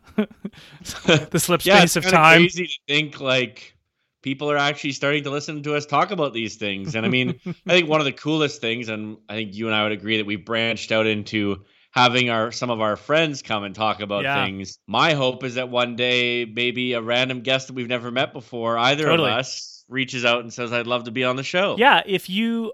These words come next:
Speaker 1: are, uh, interested in being a guest on Really True Fiction, no sweat, of course. Just send us an email and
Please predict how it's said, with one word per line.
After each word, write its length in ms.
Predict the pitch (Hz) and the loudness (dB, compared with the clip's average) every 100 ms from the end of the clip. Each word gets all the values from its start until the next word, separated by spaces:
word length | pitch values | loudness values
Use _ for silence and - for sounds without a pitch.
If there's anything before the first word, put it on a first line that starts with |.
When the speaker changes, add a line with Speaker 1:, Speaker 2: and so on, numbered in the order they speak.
| - | 0
Speaker 1:
are, 600 | 180 180 180 170 165 160 | 4 6 6 4 4 2
uh, 280 | 156 147 147 | 4 2 2
interested 480 | 208 226 381 - 156 | 0 0 0 2 2
in 120 | 147 | 2
being 220 | 143 135 | 0 0
a 40 | 131 | 2
guest 340 | 127 123 - | 2 2 0
on 120 | 139 | -4
Really 200 | 131 127 | -2 -4
True 160 | 123 135 | -6 -10
Fiction, 500 | - 139 - 135 113 - 165 | -8 -8 -8 -10 -12 -20 -12
no 220 | 139 160 | -4 -4
sweat, 380 | - 147 151 - | 0 0 0 -2
of 120 | 135 | -14
course. 440 | - 175 226 - - | -2 0 0 -2 -8
Just 200 | 151 - | -8 -4
send 180 | 160 160 | -4 -4
us 160 | 147 | -4
an 80 | 151 | -4
email 440 | 147 160 185 262 | -4 -2 0 0
and 360 | 190 127 127 120 | 0 -2 -6 -10